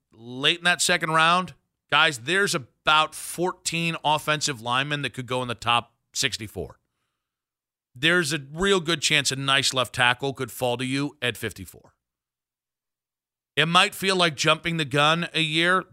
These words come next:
That's, you'd rather do that with the offensive line. Two one six, four seven four, double oh nine two. But because Bill Callahan has left,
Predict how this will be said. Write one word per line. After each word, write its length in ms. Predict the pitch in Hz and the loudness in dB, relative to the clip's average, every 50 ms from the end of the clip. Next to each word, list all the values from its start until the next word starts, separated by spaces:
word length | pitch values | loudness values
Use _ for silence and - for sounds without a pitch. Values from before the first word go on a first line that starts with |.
| - | -2
That's, 340 | - 147 143 143 139 - - | 2 4 4 4 2 0 -6
you'd 200 | 151 151 156 139 | -8 -8 -6 -2
rather 280 | 151 160 165 160 156 147 | 2 2 4 4 2 0
do 200 | 120 135 139 131 | -2 -4 -2 0
that 160 | 131 127 123 | 0 0 -2
with 80 | 120 117 | -2 -4
the 120 | 123 120 | -4 -4
offensive 440 | 113 107 - 120 110 - - 101 87 | -4 -4 -4 -6 -6 -6 -8 -8 -8
line. 260 | 95 82 65 - - _ _ _ _ _ _ | -12 -12 -14 -16 -20 _ _ _ _ _ _
Two 100 | - 196 | -6 -4
one 180 | 202 202 196 170 | 0 0 0 0
six, 200 | - 170 151 - | 0 -2 -2 -2
four 180 | - 160 160 143 | -2 -2 -2 0
seven 240 | - 160 147 147 | 0 -2 -2 -4
four, 200 | 131 - 139 131 | -6 -4 -4 -4
double 280 | 120 113 139 143 147 147 | -2 0 0 0 2 0
oh 60 | 143 | 2
nine 240 | 139 131 127 127 120 | 2 2 2 2 0
two. 220 | - - 123 120 | -2 -6 -6 -6
But 180 | 104 110 123 107 | -6 -6 -8 -6
because 420 | - 139 123 - 156 170 180 175 | -8 -10 -6 -2 0 0 0 0
Bill 220 | 135 143 170 175 165 | -2 -4 -4 -4 -4
Callahan 480 | 170 - 135 151 160 156 147 143 143 | -4 -2 -2 -2 0 0 -2 -2 -2
has 160 | 127 104 - - | -4 -6 -10 -8
left, 480 | 113 139 151 127 85 - - - _ | -4 -2 -2 -2 -2 -4 -10 -20 _